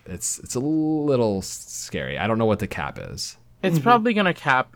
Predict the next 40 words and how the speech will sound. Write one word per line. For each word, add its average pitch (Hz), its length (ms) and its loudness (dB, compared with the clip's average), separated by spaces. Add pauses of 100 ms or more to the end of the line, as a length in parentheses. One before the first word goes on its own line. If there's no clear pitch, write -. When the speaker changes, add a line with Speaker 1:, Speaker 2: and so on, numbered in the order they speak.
Speaker 2:
I, 151 120 2
I 165 260 4
would 180 140 4
say 180 120 2
probably 139 360 0
at 117 120 -2
seven, 117 540 0
which 120 180 -4
makes 131 300 0
eight 127 240 -2
including 120 580 -2
you 101 280 -6 (260)
on 117 100 -2
the 104 60 0
Speaker 3:
Mm-hmm. - 80 0 (180)
Speaker 2:
island. - 200 -12
Speaker 1:
That 139 180 4
sounds 85 260 -4
about 76 180 -4
right. 78 300 -4 (580)
Speaker 3:
But 170 120 4
that 185 120 12
also 190 280 8
feels 160 220 4
a 139 40 2
little 123 140 4
cluttered, 113 340 2
right? 117 240 2
Like, 127 380 2
it 151 140 4
feels 151 240 8
like 170 80 10
Speaker 2:
Exactly. 156 240 10
Speaker 3:
if 170 40 2
we 185 60 8
have 156 120 8
all 160 420 8
eight 160 260 4
people 104 440 -6 (640)
and 139 680 6